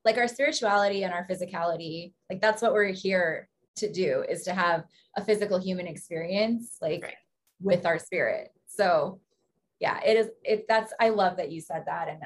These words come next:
Speaker 1: um, I think that's an interesting topic that could be its whole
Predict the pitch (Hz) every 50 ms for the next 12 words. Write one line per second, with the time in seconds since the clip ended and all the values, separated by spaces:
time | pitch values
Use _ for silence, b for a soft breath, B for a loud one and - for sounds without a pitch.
0 | - - 165 156 - 185 - 190 190 - _ _ _ _ _ _ _ _ _ _
1 | _ _ - 208 208 208 208 196 208 202 202 - - 185 - - 170 - 180 175
2 | 175 180 - 165 165 - - 165 165 - - 170 - - 180 - - 185 190 170
3 | 160 156 151 - 202 190 - _ - - 214 208 202 196 190 185 185 208 - -